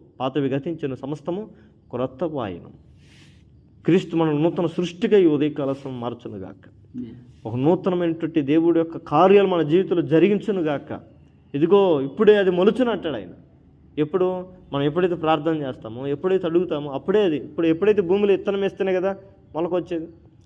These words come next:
Speaker 1: ప్రార్థన అనే ఒక విత్తనం మనం దేవుని సన్నిధిలో వేస్తే, మన సంతోషం నిమిత్తం, మన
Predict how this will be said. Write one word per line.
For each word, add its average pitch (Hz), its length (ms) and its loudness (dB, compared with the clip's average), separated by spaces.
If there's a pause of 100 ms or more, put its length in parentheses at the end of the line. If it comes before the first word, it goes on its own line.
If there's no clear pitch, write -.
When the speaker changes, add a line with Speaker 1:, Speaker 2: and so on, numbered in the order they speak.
(220)
Speaker 1:
ప్రార్థన 165 440 0
అనే 175 140 0
ఒక 170 180 -2
విత్తనం 160 480 -2
మనం 156 200 -2
దేవుని 156 200 -2
సన్నిధిలో 147 320 -6
వేస్తే, 123 400 -10 (520)
మన 113 280 -4
సంతోషం 151 680 0
నిమిత్తం, 104 360 -12 (400)
మన 131 220 -2